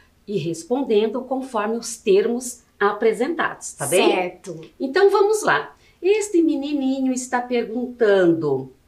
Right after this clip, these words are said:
Speaker 1: "Qual a chance de sair a cor amarela?"
Speaker 2: A chance de
Speaker 1: Chance.
Speaker 2: sair a cor amarela?
Speaker 1: Isso.
Speaker 2: Bem, temos aqui dois setores amarelos,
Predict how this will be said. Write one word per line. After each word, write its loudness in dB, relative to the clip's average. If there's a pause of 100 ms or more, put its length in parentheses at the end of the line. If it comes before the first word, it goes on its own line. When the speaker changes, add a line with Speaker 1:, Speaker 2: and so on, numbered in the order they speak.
(640)
Speaker 1:
"Qual 4
a 2
chance 0 (160)
de 2
sair -4 (100)
a 0
cor 2
amarela?" 0 (1040)
Speaker 2:
A -20
chance -6
de -6
Speaker 1:
Chance. 0
Speaker 2:
sair 2
a -2
cor 0
amarela? 0
Speaker 1:
Isso. -4 (100)
Speaker 2:
Bem, 0 (160)
temos 2
aqui 0
dois 4
setores 0
amarelos, 0